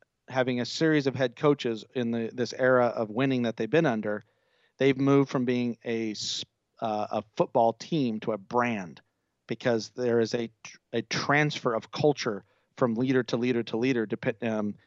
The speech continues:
as they, as they've continued on in, in, in, uh, in, in over time. More specifically then, related to something almost measurable, you can watch it, is you shift to being demand-based instead of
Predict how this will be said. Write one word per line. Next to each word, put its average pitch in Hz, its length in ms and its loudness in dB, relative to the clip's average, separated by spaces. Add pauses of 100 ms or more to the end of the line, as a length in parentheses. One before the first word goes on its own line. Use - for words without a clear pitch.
(120)
as 113 200 2
they, 110 320 0 (520)
as 107 280 -2
they've 113 220 0
continued 113 440 0
on 110 280 2
in, 104 300 -4
in, 101 320 -6 (260)
in, 101 260 -8
uh, 98 260 -10 (420)
in, 110 280 0
in 113 180 -2
over 113 180 0
time. 107 480 -2 (1120)
More 175 120 4
specifically 147 880 0
then, 117 240 -4
related 123 380 -2
to 135 100 -8
something 131 260 0
almost 127 300 -2
measurable, 127 600 2
you 110 120 -4
can 113 180 -4
watch 120 380 0
it, 98 240 -10 (100)
is 110 480 -4
you 123 240 0
shift - 380 0
to 147 80 -4
being 127 180 -2
demand-based 123 920 -2 (240)
instead 123 280 -2
of 113 100 0